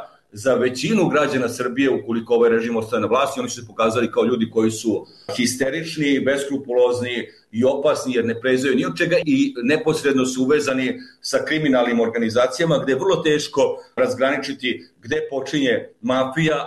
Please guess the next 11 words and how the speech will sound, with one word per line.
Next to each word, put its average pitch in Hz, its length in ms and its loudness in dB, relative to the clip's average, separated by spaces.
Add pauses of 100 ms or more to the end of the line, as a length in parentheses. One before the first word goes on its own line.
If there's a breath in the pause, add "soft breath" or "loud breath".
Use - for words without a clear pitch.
a 123 120 0 (480)
završava 127 680 2
se 113 400 0 (140)
politička 117 500 -2
stranka, 135 460 0 (360 loud breath)
odnosno 123 420 2
određene 113 340 2
institucije 110 420 0
sistema 113 380 0
i 110 80 4
obrnuto. 87 440 -4